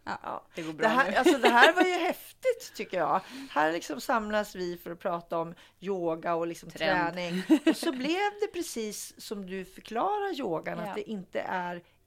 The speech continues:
Speaker 2: enbart någonting som man gör
Speaker 3: Nej.
Speaker 2: fysiskt, utan att det händer väldigt mycket psykiskt och
Speaker 3: Mm.
Speaker 2: mentalt också.
Speaker 3: Mm.
Speaker 2: Så jag menar, det här sammanhanget, det tycker jag var,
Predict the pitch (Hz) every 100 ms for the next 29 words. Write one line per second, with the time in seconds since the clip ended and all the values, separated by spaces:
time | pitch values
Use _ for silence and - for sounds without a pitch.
0 | - 262 220 185 175 180 175 185 170 170
1 | 170 165 - 170 160 160 156 170 175 -
2 | _ - - 370 370 - 185 190 - 190
3 | 208 175 202 190 170 165 170 170 156 160
4 | 165 156 - 156 - - - - 370 359
5 | - 170 175 - 175 190 175 - 196 -
6 | - - - - - 214 220 208 - 202
7 | 196 180 175 175 277 381 381 - 269 214
8 | 180 180 170 160 170 - 160 208 320 359
9 | 156 147 156